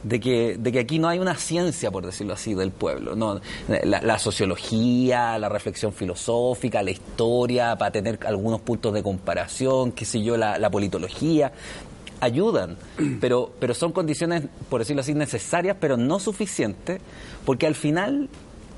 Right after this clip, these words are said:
eh, y esto es algo que en el, en el gobierno parecen todavía no entender, eh,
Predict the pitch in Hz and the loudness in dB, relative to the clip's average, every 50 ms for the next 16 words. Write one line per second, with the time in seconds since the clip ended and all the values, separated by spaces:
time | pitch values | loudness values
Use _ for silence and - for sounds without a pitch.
0 | - - - - 135 131 110 - - - - - - - - 139 123 147 165 - | -18 -16 -6 -2 -2 -2 -2 -2 -6 -14 -20 -20 -20 -12 -6 -2 0 0 0 0
1 | 165 160 175 175 170 170 151 151 151 139 143 131 127 120 - - 120 117 117 117 | 0 0 2 2 2 2 2 2 2 2 2 2 0 0 0 0 0 0 2 0
2 | 113 113 123 139 147 147 143 135 123 120 147 - - 156 143 - - 113 104 110 | 2 2 2 2 2 2 2 2 2 2 0 0 -2 -4 -2 0 2 2 2 2
3 | 127 156 165 175 175 170 175 151 110 87 90 - - - - - - - - - | 2 0 0 0 -2 -2 -2 -2 -2 -2 -4 -8 -8 -14 -16 -16 -16 -16 -16 -16
4 | - - - 131 123 - | -16 -4 -2 0 0 0